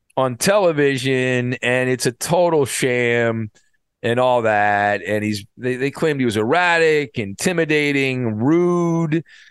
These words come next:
Uh, they, they said, and, uh, he said there, you know, there's good and bad days, good Jimmy days, bad Jimmy days.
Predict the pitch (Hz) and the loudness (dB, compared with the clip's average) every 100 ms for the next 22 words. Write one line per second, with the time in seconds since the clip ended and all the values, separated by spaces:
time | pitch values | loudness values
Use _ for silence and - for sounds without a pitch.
0 | - _ - 101 104 104 101 101 101 98 | -20 _ -6 -2 0 0 0 0 -2 -2
1 | 101 104 104 101 156 156 156 156 147 143 | -2 -2 -2 0 0 2 2 2 2 2
2 | 127 113 104 104 101 98 92 95 98 98 | 0 0 -2 -2 -4 -8 -6 -2 0 0
3 | 101 101 101 107 117 113 113 113 113 113 | 0 0 0 -2 -4 -2 -2 -2 -2 -2
4 | 107 101 139 156 151 135 135 139 135 185 | -4 -2 0 0 0 0 0 0 0 0
5 | 226 160 - 175 160 170 165 160 151 151 | 0 0 -2 -2 0 -2 -2 0 2 2
6 | 139 139 143 151 127 143 139 135 131 131 | 0 0 2 2 0 -4 -2 -2 0 2
7 | 131 131 - | 0 0 -4